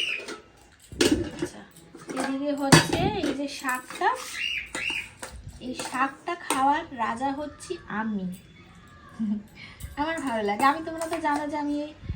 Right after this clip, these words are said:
মাছ মাংস আমি খাই না, তো আমি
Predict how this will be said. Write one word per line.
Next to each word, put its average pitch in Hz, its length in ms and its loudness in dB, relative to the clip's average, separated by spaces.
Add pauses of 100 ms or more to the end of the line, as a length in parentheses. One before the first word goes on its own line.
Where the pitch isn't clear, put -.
(240)
মাছ 254 320 0
মাংস 277 300 0
আমি 285 200 2
খাই 240 440 -4 (140)
না, 240 80 -4 (960)
তো 240 80 -12 (1900)
আমি 254 180 -4